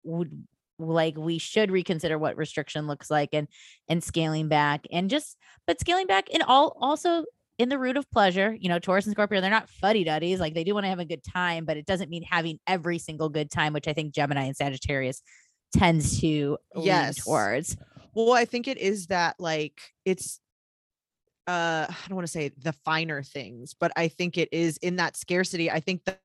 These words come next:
Speaker 2: the opposite of scarcity is, like, um, intention and, um, being, being really deliberate about the things that you're choosing because they are the things that you actually value. And again, that idea of, like,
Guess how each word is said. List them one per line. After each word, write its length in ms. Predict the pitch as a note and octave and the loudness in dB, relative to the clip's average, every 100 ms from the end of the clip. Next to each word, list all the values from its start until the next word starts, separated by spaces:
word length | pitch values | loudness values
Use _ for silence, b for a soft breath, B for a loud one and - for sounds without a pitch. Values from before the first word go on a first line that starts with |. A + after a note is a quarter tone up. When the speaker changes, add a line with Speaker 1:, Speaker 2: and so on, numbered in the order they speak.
| _ - | _ -6
Speaker 2:
the 80 | - | 0
opposite 500 | E3 F3 F3 F3 D#3+ | 2 2 -4 -4 -4
of 120 | D3+ | -6
scarcity 460 | - D#3+ D3+ D3 D#3 | -2 -2 -2 -4 -6
is, 340 | E3 D#3 D3 - b b - | -2 -2 -4 -8 b b -2
like, 480 | D#3 C#3+ C#3+ - - _ _ D#3 | 0 0 -6 -18 -20 _ _ 0
um, 380 | D3 C#3 C3+ C3 _ | 2 0 -4 -14 _
intention 960 | F3 F3 - F#3+ F#3+ - D3+ C#3 C#3 C#3+ - | -2 0 2 2 2 2 0 -4 -8 -14 -8
and, 640 | E3+ E3 D#3+ D#3+ D#3 D#3 - - | -4 -2 -2 -4 -8 -10 -12 -4
um, 720 | E3 D3+ C#3+ C#3+ C#3+ C#3+ C3+ _ _ _ _ _ _ | 0 0 -2 -6 -12 -14 -16 _ _ _ _ _ _
being, 640 | F3 F3 F3 E3+ E3 E3 - _ _ _ _ _ _ | -4 -2 -2 -4 -6 -10 -12 _ _ _ _ _ _
being 240 | G#3 G3 F3+ | 2 2 4
really 240 | F#3 F#3 | 4 4
deliberate 560 | F#3 E3+ D#3+ D#3+ E3+ E3 | 2 -2 -2 0 0 0
about 320 | D#3 D3+ - | 0 -2 -4
the 80 | D#3+ | -6
things 320 | E3+ D#3+ C3+ | -4 -4 -2
that 180 | E3+ D3 | -2 -2
you're 140 | D#3+ | -6
choosing 400 | - E3+ D#3 E3 | -2 -2 -2 -2
because 320 | D3+ - E3+ | -4 -2 -2
they 140 | D3 D#3 | 0 0
are 80 | D#3 | 0
the 80 | |
things 220 | - D#3 D3+ | -4 -6 -6
that 100 | D#3 | -4
you 80 | D#3+ | -2
actually 340 | C#3+ - D3 | -4 -4 -4
value. 560 | C#3 D3+ D3 C#3 A2+ A2+ | 2 4 4 0 -8 -8
And 140 | D3 D#3+ | -6 -4
again, 180 | D#3+ - | -4 -2
that 160 | D#3 - | -2 -2
idea 360 | D#3+ D3 D#3 D#3 - | -2 -2 0 0 -2
of, 160 | D3+ | -4
like, 300 | D3 C#3+ C#3 | -4 -6 -8